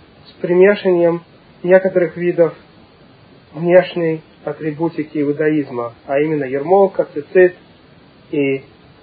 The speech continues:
некоторый вид соблюдения каких-то из праздников. На самом деле, эта версия христианства была изобретена сравнительно недавно,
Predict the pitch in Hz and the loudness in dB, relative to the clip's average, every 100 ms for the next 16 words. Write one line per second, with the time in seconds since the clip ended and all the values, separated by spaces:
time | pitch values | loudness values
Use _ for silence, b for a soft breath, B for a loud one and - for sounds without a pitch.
0 | - _ 165 170 180 185 160 147 160 151 | -20 _ 2 2 4 0 -2 -2 -6 -8
1 | 143 143 165 160 151 143 151 143 156 139 | -4 -2 0 0 -2 -4 -8 -6 -6 -4
2 | - 147 135 123 - 123 - - - - | 0 0 0 -10 -16 -16 -14 -14 -18 -20
3 | - - - - - - - 175 175 214 | -20 -20 -20 -20 -20 -20 -4 -4 2 4
4 | 220 226 233 196 180 170 180 196 196 180 | 6 6 6 4 4 2 2 0 0 0
5 | 170 165 - - - _ - - - - | 0 -2 -10 -20 -20 _ -20 -20 -20 -10
6 | 175 - - 208 220 180 160 160 180 185 | -8 -2 2 4 2 -2 0 6 6 6
7 | 175 170 - 175 185 185 165 175 165 170 | 2 -4 -4 0 0 -2 -4 -4 -4 -4
8 | 160 156 160 139 127 120 | -4 0 0 -2 -6 -10